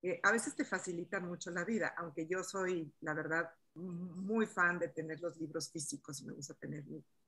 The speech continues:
mi biblioteca y subrayarlo y tal, porque me interesa mucho saber cómo una persona lleva a cabo un proceso para escribir un libro que es autobiográfico,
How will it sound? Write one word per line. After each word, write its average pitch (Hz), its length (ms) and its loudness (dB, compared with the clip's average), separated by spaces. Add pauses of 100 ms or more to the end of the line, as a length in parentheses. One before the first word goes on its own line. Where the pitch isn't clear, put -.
(120)
mi 160 60 -4 (100)
biblioteca 151 680 0
y 165 60 4
subrayarlo 151 880 0
y 151 80 -6
tal, 151 320 -2
porque - 200 -8
me 160 60 -4
interesa 165 360 -2
mucho 165 260 -2
saber 156 260 0 (460)
cómo 208 320 2
una 185 380 -2
persona 185 760 0 (600)
lleva 190 300 8
a 202 120 0
cabo 170 480 2
un 202 160 -4
proceso 180 760 0
para 156 160 0
escribir 165 500 0 (140)
un 180 160 -2
libro 160 440 -2
que 165 160 -2
es - 200 0 (340)
autobiográfico, 190 1000 -2